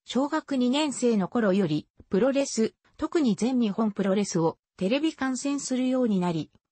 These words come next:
超世代軍のファンとなる。小学三年時よりやり始めた少年野球では、四、五番打者を任される捕手を務め、地元、熊本の東地区優勝を果たしている。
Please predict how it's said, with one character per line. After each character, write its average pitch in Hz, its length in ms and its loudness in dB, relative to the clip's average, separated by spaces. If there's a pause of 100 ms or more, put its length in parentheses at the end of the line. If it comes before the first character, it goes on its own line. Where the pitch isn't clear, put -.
超 277 200 -2
世 285 160 -6
代 269 200 0
軍 208 240 2
の 165 100 0
フ - 80 -14
ァ 214 120 2
ン 240 80 0
と 175 120 -4
な 160 160 -2
る。 147 160 -6 (440)
小 302 300 0
学 311 200 -2
三 269 320 -4
年 285 220 -2
時 240 160 0
よ 190 120 4
り 175 160 0
や 156 100 0
り 208 120 -2
始 220 240 -2
め 185 80 2
た 165 240 -4 (180)
少 262 260 0
年 277 240 0
野 262 120 -2
球 214 220 0
で 170 100 -2
は、 156 220 -2 (220)
四、 196 320 2 (220)
五 180 160 2
番 311 260 0
打 285 120 -2
者 196 200 0
を 170 40 2
任 160 340 -2
さ 262 80 -4
れ 277 120 0
る 247 100 -2
捕 226 160 -4
手 220 160 0
を 170 100 0
務 160 300 -2
め、 156 160 -4 (240)
地 160 140 0
元、 214 400 0 (200)
熊 233 220 2
本 285 240 -4
の 285 140 -4
東 247 360 -4
地 - 200 -10
区 285 100 -6
優 302 200 0
勝 214 260 0
を 170 100 0
果 - 140 -14
た 190 160 -2
し - 100 -10
て 156 120 -2
い 139 140 0
る。 127 200 -6